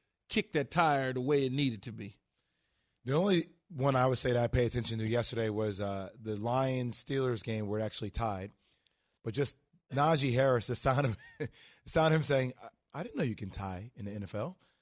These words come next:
Speaker 2: I just thought that was interesting. I thought that was funny.
Speaker 1: Yeah,
Speaker 2: Uh,
Speaker 1: it, it, yeah,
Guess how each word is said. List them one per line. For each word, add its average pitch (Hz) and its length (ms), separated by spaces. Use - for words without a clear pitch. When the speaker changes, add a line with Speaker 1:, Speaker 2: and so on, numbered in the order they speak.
Speaker 2:
I 160 80
just 165 100
thought 165 100
that 147 120
was 127 140
interesting. 120 400
I - 40
thought 139 140
that 135 100
was 123 140
funny. 120 340
Speaker 1:
Yeah, 277 300
Speaker 2:
Uh, - 40
Speaker 1:
it, 294 200
it, 254 300
yeah, 226 160